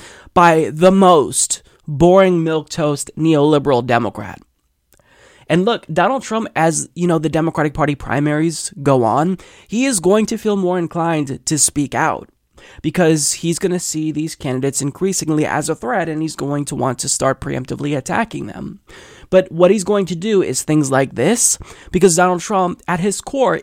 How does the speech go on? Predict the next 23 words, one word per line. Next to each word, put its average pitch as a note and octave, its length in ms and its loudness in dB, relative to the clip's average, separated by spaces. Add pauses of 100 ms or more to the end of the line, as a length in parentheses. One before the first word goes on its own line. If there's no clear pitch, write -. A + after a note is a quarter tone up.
is C#4+ 280 0
an F#3 100 0
idiot. - 360 -8
He G#3 200 -6
is C4+ 180 0
a C#4+ 60 4
moron. C3+ 800 -2 (320)
So A3+ 260 2
he B3 300 -2
thought B3 400 4
that E3+ 140 2
he F3 120 0
had F3 220 2
this E3 240 0
opportunity D3+ 720 -4 (400)
to F3 140 2
attack G3 440 0
her A#2 220 -4
because D#3+ 280 -4
she - 140 -2
was C#3 140 -4
talking C3 360 -4
about A#2 300 -2